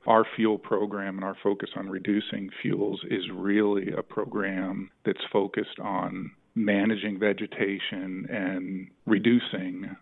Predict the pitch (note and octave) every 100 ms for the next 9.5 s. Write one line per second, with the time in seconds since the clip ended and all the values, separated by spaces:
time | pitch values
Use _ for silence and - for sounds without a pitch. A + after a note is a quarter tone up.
0 | _ G#2+ - - - D3+ A2 G#2+ - -
1 | G#1 - - - G#1+ - - F#2+ F#2+ G2
2 | F#2+ F#2 G2+ G2 G2 G2 F2+ F2 - F#2+
3 | G2 G2 F#2 E2+ A2 A#2+ - F#2 G2 F2+
4 | F#2+ E2 F2 - A2 G#2 G#2 G2+ G2+ G2+
5 | G2+ G2+ F#2 F#2+ F#2+ - G#2+ G2 G2 G2+
6 | - - - G2 F2+ G2+ F#2+ - F#2+ F#2
7 | F2+ F#2+ F#2 F2+ G2+ F#2 F#2+ F#2 F#2 G#2
8 | G2 F#2+ G2+ G2 G2 - F#2+ F#2 F#2 -
9 | - G#2+ F#2 F#2 -